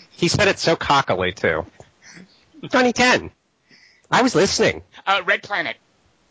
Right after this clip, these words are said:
Speaker 1: Jim McConnell, Woody Blake, and his
Speaker 2: Ghosts.
Speaker 1: wife, Terry Fisher.
Speaker 2: Ghosts. Ghosts of Mars.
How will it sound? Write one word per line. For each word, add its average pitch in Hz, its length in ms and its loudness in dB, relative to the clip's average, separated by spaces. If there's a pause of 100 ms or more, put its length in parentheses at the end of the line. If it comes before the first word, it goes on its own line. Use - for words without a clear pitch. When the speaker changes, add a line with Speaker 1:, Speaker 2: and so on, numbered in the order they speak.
(680)
Speaker 1:
Jim 196 300 2
McConnell, 160 800 2 (440)
Woody 151 340 2
Blake, 135 600 2
and 120 120 2
his 113 140 2
Speaker 2:
Ghosts. 123 120 0
Speaker 1:
wife, 147 320 2 (280)
Terry 165 300 4
Fisher. 117 540 0
Speaker 2:
Ghosts. - 300 -6
Ghosts 165 320 -4
of 156 80 -8
Mars. 127 380 -4